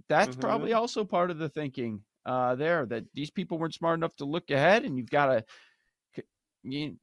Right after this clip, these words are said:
Speaker 1: I guess, assume that you're gonna make some sort of a run when you have limited options. You
Speaker 2: Mm-hmm.
Speaker 1: can't just be like, "Well, I'll, I'll handle that when I get there." No, you gotta keep that in mind. So I, I think it, I think a chop will happen this week,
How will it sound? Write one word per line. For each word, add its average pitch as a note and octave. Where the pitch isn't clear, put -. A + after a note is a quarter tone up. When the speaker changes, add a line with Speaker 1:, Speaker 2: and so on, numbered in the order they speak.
Speaker 1:
I A#2+
guess, C3+
assume A#3
that F#3+
you're F3
gonna F3+
make E3+
some F3+
sort G3
of C3
a A#2+
run F#3
when D3
you D#3+
have D#3
limited D#3+
options. D3+
You C3
Speaker 2:
Mm-hmm. C#3
Speaker 1:
can't D3+
just -
be D#3
like, D#3+
"Well, G3+
I'll, C#3+
I'll D#3
handle D3
that C#3
when B2
I A#2+
get B2
there." B2
No, G#3
you B2+
gotta C#3
keep F3
that C#3+
in G#2
mind. C3
So C#3
I, B2
I F#3+
think F#3+
it, D3
I G#2
think C#3+
a D4+
chop G3+
will G#3+
happen G3+
this A3
week, A3+